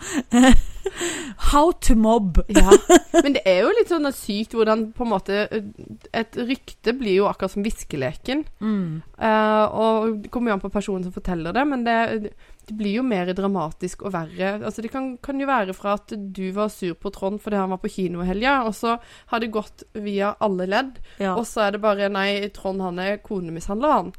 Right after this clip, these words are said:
Speaker 1: Ikke vel?
Speaker 2: Eh, og det har pågått i flere år.
Speaker 1: Eller at det er Therese som er mannemishandler.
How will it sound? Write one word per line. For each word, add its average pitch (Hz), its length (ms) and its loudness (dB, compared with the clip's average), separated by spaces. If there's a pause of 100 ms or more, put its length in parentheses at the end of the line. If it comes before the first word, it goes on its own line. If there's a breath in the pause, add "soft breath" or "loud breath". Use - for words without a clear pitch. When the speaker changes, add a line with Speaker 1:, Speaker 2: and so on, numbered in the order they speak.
(120)
Speaker 1:
Ikke 240 240 -2
vel? 226 240 4
Speaker 2:
Eh, 208 320 0
og 208 60 -2
det 202 100 0
har 208 160 2
pågått 196 400 -4
i 233 220 -4
flere 285 420 0
år. 160 240 -2 (240)
Speaker 1:
Eller 208 300 -2
at 190 100 -4
det 190 140 -4
er 180 100 -2
Therese 180 600 -2
som 220 100 -2
er 202 60 0
mannemishandler. 190 760 -2